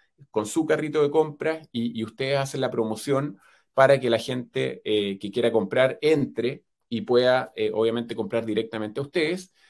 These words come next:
Y un marketplace como Amazon, como eBay,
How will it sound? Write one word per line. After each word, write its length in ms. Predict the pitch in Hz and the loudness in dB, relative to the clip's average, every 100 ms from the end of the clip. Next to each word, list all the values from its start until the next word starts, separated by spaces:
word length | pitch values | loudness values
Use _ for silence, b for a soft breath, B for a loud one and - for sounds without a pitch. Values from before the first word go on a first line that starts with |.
| b | b
Y 80 | 123 | -2
un 120 | 139 | 0
marketplace 680 | 156 208 185 151 - 147 151 | 2 2 2 -4 -4 -4 -4
como 260 | - 107 117 | -6 -2 0
Amazon, 460 | 147 143 127 127 123 | 0 0 -4 -8 -10
como 260 | 104 104 | -8 -6
eBay, 420 | 139 156 156 185 | -4 -2 -2 -4